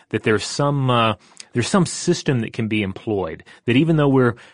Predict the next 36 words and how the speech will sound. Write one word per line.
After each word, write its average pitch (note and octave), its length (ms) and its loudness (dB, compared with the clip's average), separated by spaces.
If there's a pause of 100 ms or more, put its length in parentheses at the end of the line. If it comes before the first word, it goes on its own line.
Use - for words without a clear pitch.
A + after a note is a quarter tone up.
we're A#2 100 0
strapped - 560 -4
to A#2+ 60 -2
this G#2 200 -4
linear B2 500 0
existence, G2 720 -8
just - 280 -12
hurtling B2+ 720 0
through B2 360 0
time F#2+ 480 -4
into F#2+ 160 -6
the F#2 80 -6
future, F#2+ 560 -10 (360)
um, G2 420 0
if, B2 200 -8
if A#2 200 -6
we A2+ 160 -2
have A#2 200 -2
some E3 520 0
concept B2+ 800 -2
of G#2 220 -2
the G2+ 100 -4
road A2 300 2
that G2 100 -8
we've F#2+ 180 -10
traveled, D#3+ 580 0 (340)
we'll A#2+ 120 2
have A2+ 220 0
a G#2+ 180 0
better A#2+ 320 0
idea G#2+ 320 0
about G2 220 -2
the G2 100 -4
road F#2 400 -4
to G2 80 -10
come. - 380 -12